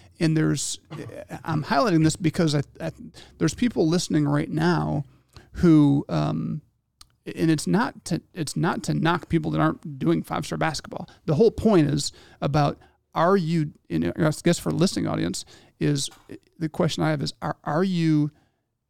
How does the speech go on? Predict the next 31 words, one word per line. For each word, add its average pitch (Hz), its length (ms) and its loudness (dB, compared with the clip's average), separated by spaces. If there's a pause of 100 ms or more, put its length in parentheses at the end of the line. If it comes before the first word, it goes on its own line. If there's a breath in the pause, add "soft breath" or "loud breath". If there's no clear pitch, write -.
(400)
have 202 380 -2
you 190 180 -2
pursued 147 760 -2
the 147 100 -4
things 151 600 -4
that - 160 -6
you're 160 200 0
passionate - 540 -8
about? - 260 -6
That's 190 280 0
the - 100 -2
most 160 280 -2
important - 360 -6
thing, - 200 -6
because 156 300 -2
that's 175 260 -2
what - 120 0
makes - 240 -2
us 156 80 -8
come - 180 -6
alive. 143 480 -12 (960 soft breath)
And, 165 160 2
and, 170 240 0
and 165 180 0
talk 285 280 0
about 170 260 -2
that - 180 -4
for 170 120 -8
a - 40 -6
second. - 300 -10 (960 loud breath)
H-, - 220 -12